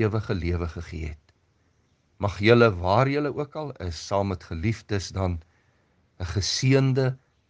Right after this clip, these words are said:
Kersfees, 'n geseënde Christusfees beleef. Dankie dat ek vanoggend se boodskap met julle kon deel.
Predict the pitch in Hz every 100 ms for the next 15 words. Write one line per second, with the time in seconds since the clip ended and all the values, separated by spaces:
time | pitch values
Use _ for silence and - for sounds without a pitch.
0 | _ 120 95 - - 95 85 80 - 80
1 | 95 - - 120 120 117 117 - 147 131
2 | - 95 - - 92 85 - 87 76 78
3 | 82 - _ _ _ _ _ _ _ _
4 | _ 104 113 135 135 127 123 123 - -
5 | 120 117 107 95 113 - 120 - 110 110
6 | 110 113 107 85 92 107 165